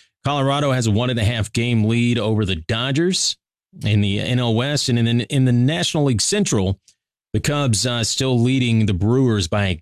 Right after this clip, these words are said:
game and a half. The Cubs with eighty-five wins and sixty-one losses. Saint Louis, four and a half back behind Chicago, eighty-one and sixty-six. When you take a look at the wild card situation, though, that's where the National League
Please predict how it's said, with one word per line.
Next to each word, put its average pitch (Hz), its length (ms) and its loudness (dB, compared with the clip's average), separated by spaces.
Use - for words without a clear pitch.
game 131 380 0
and 110 80 0
a 98 60 0
half. 92 520 -2
The 95 80 -12
Cubs 113 460 -2
with 101 120 2
eighty-five 101 500 0
wins 95 220 2
and 87 80 0
sixty-one 98 420 0
losses. 95 380 0
Saint 127 240 -2
Louis, 127 280 2
four 131 280 0
and 131 80 0
a 113 40 0
half 110 280 -2
back 110 340 -2
behind 107 280 0
Chicago, 98 600 0
eighty-one 101 480 0
and 92 180 0
sixty-six. - 760 -4
When 107 80 2
you 95 80 0
take 226 160 0
a 240 40 0
look 175 120 0
at 131 60 0
the 113 60 0
wild 135 300 -2
card 113 180 0
situation, 95 560 0
though, 92 180 2
that's 170 380 -2
where 156 120 0
the 120 80 2
National 110 500 0
League 101 400 0